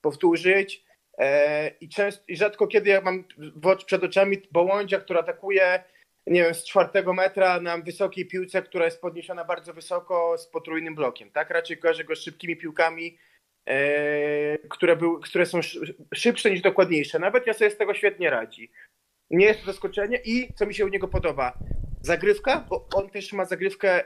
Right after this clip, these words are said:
różną, bo pamiętam końcówkę meczu bodajże z Radomiem, że on dwa razy posłał na koniec,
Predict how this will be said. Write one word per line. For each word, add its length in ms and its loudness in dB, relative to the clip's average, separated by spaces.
różną, 540 -2
bo 100 -4
pamiętam 640 0
końcówkę 460 -6
meczu 240 -4
bodajże 360 -2
z 80 -10
Radomiem, 560 2
że 120 2
on 80 4
dwa 200 2
razy 240 0
posłał 340 -4
na 100 -8
koniec, 560 -8